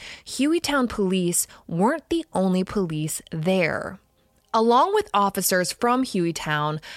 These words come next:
there are police vehicles from both Trussville and Birmingham, where Peyton is from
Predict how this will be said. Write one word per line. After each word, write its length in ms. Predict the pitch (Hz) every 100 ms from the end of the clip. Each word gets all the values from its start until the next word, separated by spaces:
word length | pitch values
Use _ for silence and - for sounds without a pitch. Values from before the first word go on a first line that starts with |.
| -
there 360 | - 180 262 339
are 80 | 381
police 500 | - 285 233 226 -
vehicles 640 | 185 180 175 170 160 160 -
from 200 | 202 190
both 280 | 190 190 -
Trussville 720 | - - 214 254 - 294 311 -
and 300 | 202 226 233 -
Birmingham, 1080 | 165 156 180 180 175 151 160 147 107 - 196 - - -
where 160 | 175 170
Peyton 400 | - 208 220 285
is 180 | 311 -
from 540 | 180 160 151 151 160